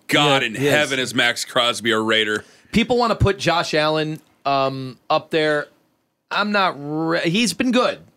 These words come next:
Speaker 2: He's not Myles Garrett. And so I think there are four
Speaker 1: Man,
Speaker 2: guys.
Speaker 1: Josh Allen is really good.
Speaker 2: He is good.
Speaker 1: You gotta, you gotta look at Will Anderson, too.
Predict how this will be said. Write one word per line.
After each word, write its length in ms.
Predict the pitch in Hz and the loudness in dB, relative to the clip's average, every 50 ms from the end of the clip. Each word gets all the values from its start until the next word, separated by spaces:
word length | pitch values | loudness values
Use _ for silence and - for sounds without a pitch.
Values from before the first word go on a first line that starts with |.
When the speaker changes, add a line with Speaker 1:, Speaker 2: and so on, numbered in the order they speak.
| _ _ _ | _ _ _
Speaker 2:
He's 260 | _ - 156 160 123 135 | _ -2 -2 -2 0 0
not 180 | 165 160 139 | 0 0 0
Myles 260 | 139 135 127 120 - | 0 -2 -2 -2 -4
Garrett. 260 | - 101 85 76 69 - _ _ _ _ _ _ _ _ _ _ - | -8 -8 -10 -10 -12 -16 _ _ _ _ _ _ _ _ _ _ -4
And 140 | 160 165 - | -2 0 2
so 160 | - 196 180 | 2 2 2
I 100 | 180 180 | 2 2
think 160 | - 214 208 | -2 -2 0
there 100 | 208 190 | 0 0
are 40 | 170 | 0
four 260 | - - 175 190 208 | -2 0 0 2 2
Speaker 1:
Man, 80 | 240 220 | 4 2
Speaker 2:
guys. 200 | 202 196 196 185 | 2 2 2 2
Speaker 1:
Josh 260 | 170 160 147 - 139 | 2 0 0 0 0
Allen 240 | 147 135 131 127 127 | 0 0 2 2 2
is 180 | 123 117 113 | 0 0 0
really 160 | 120 117 117 | 0 0 0
good. 140 | 113 113 117 | 2 2 2
Speaker 2:
He 60 | - | 2
is 120 | 214 196 - | 2 0 0
good. 120 | - 123 117 | -2 0 2
Speaker 1:
You 60 | 180 | 2
gotta, 300 | 196 165 147 151 156 - | 2 2 0 -2 -4 -2
you 60 | 147 | 0
gotta 180 | 156 160 143 135 | 0 0 0 0
look 120 | 139 123 | -2 -2
at 60 | 117 | 0
Will 180 | 113 131 131 123 | 0 2 2 2
Anderson, 420 | 120 123 120 110 104 - - 101 | 2 0 -2 -2 -6 -6 -6 -4
too. 320 | 95 - 123 113 107 101 | -4 -2 0 0 0 -2